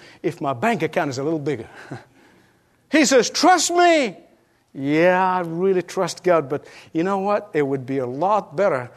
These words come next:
for me to trust God if the statement of my net worth is just a little larger.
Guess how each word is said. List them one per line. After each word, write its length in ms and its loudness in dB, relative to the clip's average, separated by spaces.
for 160 -6
me 160 -2
to 100 -10
trust 340 -4
God 280 2
if 160 -6
the 120 -2
statement 420 -2
of 120 -2
my 180 0
net 240 -4
worth 220 0
is 40 -16
just 260 -8
a 60 -4
little 460 -2
larger. 360 -4